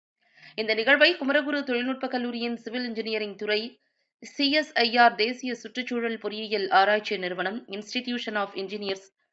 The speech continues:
இந்தியா மற்றும் Chartered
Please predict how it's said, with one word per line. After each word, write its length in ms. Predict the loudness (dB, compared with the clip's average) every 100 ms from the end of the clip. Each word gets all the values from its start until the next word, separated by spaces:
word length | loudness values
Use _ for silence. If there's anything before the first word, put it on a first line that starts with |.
| _ _ -14
இந்தியா 680 | -6 -4 0 4 4 2 -6 _ _ _ _ _ _ _ -4
மற்றும் 500 | -2 0 -2 -4 -8 4
Chartered 540 | 6 6 4 0 -2